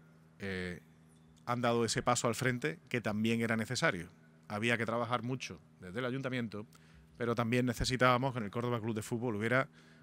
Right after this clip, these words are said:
propietarios, accionistas y directivos responsables que entendieran y que comprendieran que era un paso necesario para todos. Y yo quiero agradecerlo porque el Córdoba ha cumplido cada una de las exigencias recogidas en el pliego.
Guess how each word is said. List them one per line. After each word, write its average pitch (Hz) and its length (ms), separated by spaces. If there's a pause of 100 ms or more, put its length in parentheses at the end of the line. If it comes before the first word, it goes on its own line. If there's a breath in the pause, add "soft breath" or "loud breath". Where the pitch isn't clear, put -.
(240 loud breath)
propietarios, 139 720
accionistas 123 800
y 117 100
directivos 113 460
responsables 117 600 (640 loud breath)
que - 80
entendieran 131 640 (220)
y 107 60
que 101 120
comprendieran 123 640
que 120 80
era 113 100
un 107 80
paso 120 280
necesario 120 600 (720 loud breath)
para 135 220
todos. 131 300 (440 loud breath)
Y 123 80
yo 131 120
quiero 143 160
agradecerlo 135 600
porque 117 260
el 110 80
Córdoba 127 380
ha 120 60
cumplido 135 640
cada 110 240
una 143 200
de 131 80
las 120 160
exigencias 139 600
recogidas 127 500
en 123 80
el 104 100
pliego. 101 380